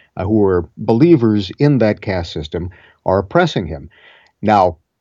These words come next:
I don't know the exact wording of the statute,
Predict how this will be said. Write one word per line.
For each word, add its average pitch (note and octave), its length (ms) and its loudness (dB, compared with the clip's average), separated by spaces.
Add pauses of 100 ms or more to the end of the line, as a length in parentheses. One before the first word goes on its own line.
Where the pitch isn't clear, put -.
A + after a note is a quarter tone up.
(540)
I C3+ 100 4
don't D3 180 2
know D3 120 4
the B2+ 120 2
exact B2 440 -2
wording B2 420 -4
of G#2 200 -8
the G#2+ 80 -4
statute, D#3+ 600 -4